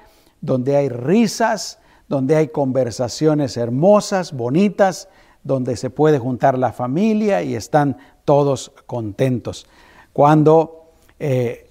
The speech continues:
en primer lugar, hacemos ese compromiso serio y verdadero para toda la vida. Cuando estamos dispuestos a cambiar, a dejar nuestros propios deseos, nuestros, eh,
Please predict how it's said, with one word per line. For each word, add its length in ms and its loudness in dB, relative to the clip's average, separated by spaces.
en 140 -10
primer 280 2
lugar, 280 6
hacemos 380 -2
ese 200 -2
compromiso 760 -2
serio 640 0
y 80 -2
verdadero 600 0
para 240 -6
toda 240 0
la 120 -4
vida. 320 -10
Cuando 580 4
estamos 680 2
dispuestos 680 -2
a 200 2
cambiar, 880 0
a 200 0
dejar 640 0
nuestros 480 -4
propios 420 0
deseos, 680 -2
nuestros, 500 -8
eh, 240 -4